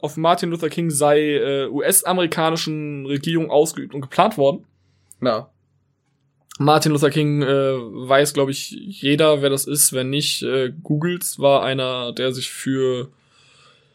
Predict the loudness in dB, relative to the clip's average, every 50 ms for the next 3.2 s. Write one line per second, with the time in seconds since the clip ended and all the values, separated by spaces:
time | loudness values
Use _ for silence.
0 | _ _ _ _ _ _ _ _ _ _ _ _ _ _ _ -4 0 0 0 2
1 | 4 6 8 8 8 6 2 2 4 6 6 6 4 0 -4 -2 0 0 0 0
2 | -2 -2 0 2 2 4 4 0 -2 -4 0 2 2 2 4 2 -2 -2 -2 -4
3 | -4 -6 -8